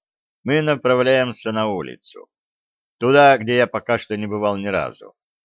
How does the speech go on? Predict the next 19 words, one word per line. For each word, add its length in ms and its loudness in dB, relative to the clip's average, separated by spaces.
До 140 -2
сей 200 2
поры 360 0
мне 240 -2
приходилось 560 -4
видеть 360 -8
лишь 380 -8
прогулочный 680 -4
дворик 340 -4
санатория. 840 -6
А 100 -4
вот 220 2
сейчас 840 -4
мы 180 2
вышли 400 -2
в 160 -6
более 380 0
просторный 800 -4
двор. 560 -10